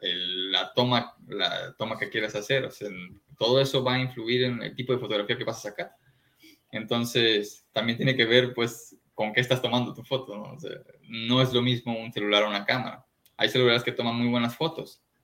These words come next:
y, o, a-, o hay fotografías que fueron tomadas con...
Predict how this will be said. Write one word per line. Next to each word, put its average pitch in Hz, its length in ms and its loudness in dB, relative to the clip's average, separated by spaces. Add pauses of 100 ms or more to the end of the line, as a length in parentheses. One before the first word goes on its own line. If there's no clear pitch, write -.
(840)
y, 107 580 0
o, 107 180 0
a-, 110 260 2
o 113 120 2
hay 131 140 6
fotografías 127 640 2
que 110 220 2
fueron 107 360 -2
tomadas 104 400 -4
con... 104 580 -8